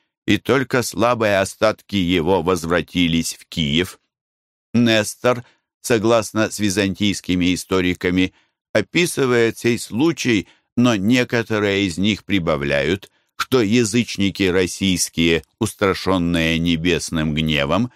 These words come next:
немедленно отправили послов в Константинополь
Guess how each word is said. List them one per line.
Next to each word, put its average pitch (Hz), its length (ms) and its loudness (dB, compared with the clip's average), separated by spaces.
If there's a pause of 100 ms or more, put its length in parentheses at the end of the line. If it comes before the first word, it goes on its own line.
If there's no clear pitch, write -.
(280)
немедленно 139 800 0
отправили 107 560 0
послов 101 640 -2
в - 80 -18
Константинополь 90 1200 -2